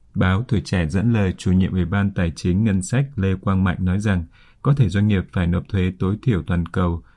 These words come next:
ở Việt Nam sẽ khiếu kiện trong trường hợp họ muốn nộp khoản thuế này về nước mẹ, nên ngoài việc ban hành nghị quyết, chính phủ cần chủ động chuẩn bị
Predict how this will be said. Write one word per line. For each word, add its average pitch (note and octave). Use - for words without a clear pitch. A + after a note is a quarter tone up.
ở G2
Việt F2+
Nam G2+
sẽ F#2+
khiếu G2+
kiện -
trong F#2
trường F2+
hợp F2
họ E2+
muốn F2+
nộp F#2+
khoản E2
thuế F2+
này F#2
về F2+
nước A2+
mẹ, G2+
nên G#2
ngoài F#2+
việc E2+
ban G#2+
hành F#2+
nghị E2+
quyết, D3+
chính D#3+
phủ F#2+
cần F2+
chủ F2+
động F#2
chuẩn D#2+
bị F2+